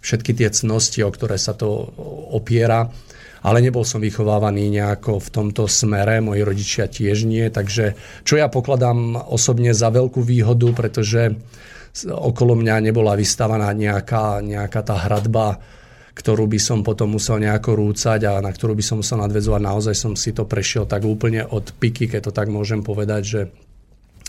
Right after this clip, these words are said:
že naozaj tie, tie odpovede prichádzali už od samého jadra. Takže to obdobie naozaj bolo veľmi také silné na prežívania, z ktorého potom postupne vyplý-, vyplývali jednotlivé také porozumenia a odpovede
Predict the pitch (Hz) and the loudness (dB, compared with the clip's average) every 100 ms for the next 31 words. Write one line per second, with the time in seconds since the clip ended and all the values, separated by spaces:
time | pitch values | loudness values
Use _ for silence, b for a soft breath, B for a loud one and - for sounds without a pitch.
0 | 110 98 101 104 101 98 95 - 107 101 | -10 -8 -4 -4 -2 -4 -4 -2 -2 -2
1 | 92 B B B B B 110 107 107 107 | -6 B B B B B 2 2 2 2
2 | 107 110 - 113 107 107 104 101 110 - | 2 0 0 0 0 0 0 -2 -4 -2
3 | 107 110 117 98 104 107 120 B B B | 0 2 2 2 0 0 0 B B B
4 | B B B B B B B B B - | B B B B B B B B B -18
5 | - - - 117 113 120 117 - - 147 | -16 -8 0 2 4 2 2 -2 -2 0
6 | 107 135 139 135 139 127 123 127 117 120 | 2 2 2 2 2 2 2 2 4 4
7 | 117 120 117 120 117 117 107 120 - 123 | 4 4 6 4 4 2 2 0 2 2
8 | 120 120 110 113 113 117 113 107 - 127 | 4 4 4 2 4 4 4 2 2 2
9 | 127 120 117 120 123 - 123 120 113 117 | 4 2 2 2 0 0 0 2 2 4
10 | 113 120 120 120 120 120 117 110 107 110 | 4 2 2 2 4 4 4 4 4 2
11 | 110 113 110 104 104 117 120 120 113 117 | 0 2 2 0 0 0 2 2 4 2
12 | 110 107 107 104 101 104 113 - 107 107 | 2 0 0 0 2 2 0 -2 0 2
13 | 110 113 | 2 2